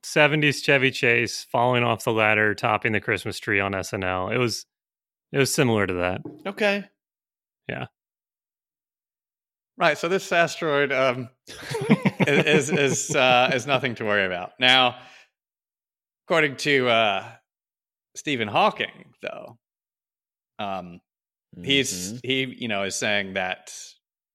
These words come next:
Speaker 3: the end of the Earth will eventually be an asteroid. Not in our ti-, lifetimes, probably, but, uh,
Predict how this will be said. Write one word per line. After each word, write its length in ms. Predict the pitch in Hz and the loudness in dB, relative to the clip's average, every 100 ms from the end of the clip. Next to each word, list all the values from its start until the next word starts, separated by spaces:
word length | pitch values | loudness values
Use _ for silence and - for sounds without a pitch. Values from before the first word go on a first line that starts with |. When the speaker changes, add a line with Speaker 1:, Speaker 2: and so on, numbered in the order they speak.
| _ _ _ _ _ _ _ _ _ - | _ _ _ _ _ _ _ _ _ -4
Speaker 3:
the 160 | 120 | -2
end 160 | 113 110 | 0 0
of 160 | 101 | -2
the 140 | 107 101 | -4 -4
Earth 260 | 101 92 | -4 -6
will 600 | 107 113 110 101 95 92 _ _ | -2 0 0 0 -4 -8 _ _
eventually 520 | 101 95 90 - 90 90 | -8 -6 -8 -10 -14 -14
be 180 | 85 | -14
an 100 | 87 | -14
asteroid. 640 | 90 - - - - - - _ _ _ _ _ _ - _ _ | -16 -16 -18 -18 -18 -18 -20 _ _ _ _ _ _ -20 _ _
Not 220 | 196 214 160 | 2 2 4
in 60 | |
our 200 | 139 135 | 4 4
ti-, 360 | 131 120 113 - | 2 0 0 -4
lifetimes, 420 | 113 110 - 107 95 | -4 -4 -4 -8 -2
probably, 640 | 113 107 101 101 98 107 _ _ _ | 2 2 0 -2 -2 -6 _ _ _
but, 300 | 104 98 - | -2 -2 -2
uh, 320 | 101 95 95 | -4 -2 -4